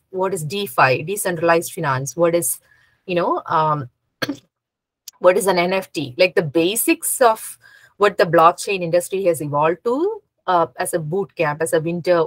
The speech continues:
like, one week camp for students, and, uh, being able to teach them using animation videos on YouTube, right? So if anyone is interested in helping me design their curriculum, uh,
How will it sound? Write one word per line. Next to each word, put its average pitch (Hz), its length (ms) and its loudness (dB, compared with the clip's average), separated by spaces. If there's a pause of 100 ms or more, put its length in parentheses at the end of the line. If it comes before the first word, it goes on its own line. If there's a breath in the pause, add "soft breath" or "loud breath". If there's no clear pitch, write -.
(220)
like, 165 220 -2
one 170 180 -2
week 175 220 -6
camp 165 440 -2 (120)
for 196 300 6
students, 214 640 -4 (520 soft breath)
and, 185 340 0
uh, 175 180 4
being 226 200 -2
able 233 240 2
to - 80 -12
teach 247 300 -4
them 180 180 -4
using 180 380 -2
animation 175 520 -2
videos 180 400 0
on 160 120 -4
YouTube, 151 500 -4 (120)
right? 165 240 -2
So 190 300 -2
if 180 120 -6
anyone 196 280 -2
is 185 140 -4
interested 180 440 0
in 175 240 0 (200 soft breath)
helping 196 360 0
me 185 120 -2
design 170 520 -2
their 170 120 4
curriculum, 190 640 -2 (480 soft breath)
uh, 151 280 6